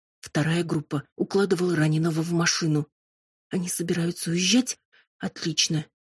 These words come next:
Чем меньше свидетелей, тем лучше для. «Демоническая магия! Назад!»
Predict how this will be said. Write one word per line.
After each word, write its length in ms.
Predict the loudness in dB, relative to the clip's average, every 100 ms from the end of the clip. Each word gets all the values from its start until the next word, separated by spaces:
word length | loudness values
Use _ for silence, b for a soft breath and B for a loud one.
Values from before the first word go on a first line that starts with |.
| _
Чем 280 | 0 0 0
меньше 300 | 0 0 -2
свидетелей, 680 | -2 2 2 2 0 -2 _
тем 220 | -2 0
лучше 320 | 2 0 2 4
для. 300 | 4 2 -2 _ _ _
«Демоническая 840 | -2 6 8 8 6 6 4 4 6
магия! 560 | 6 8 8 6 2 0
Назад!» 540 | 6 6 8 6 4